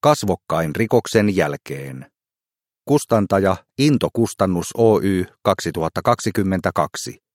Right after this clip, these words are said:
Lukija Aku Laitinen.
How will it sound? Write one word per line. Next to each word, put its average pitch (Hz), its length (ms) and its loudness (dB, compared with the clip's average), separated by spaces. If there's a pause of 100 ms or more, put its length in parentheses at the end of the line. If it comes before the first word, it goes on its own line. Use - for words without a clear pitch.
(500)
Lukija 107 480 2 (440)
Aku 110 280 2
Laitinen. 76 600 -4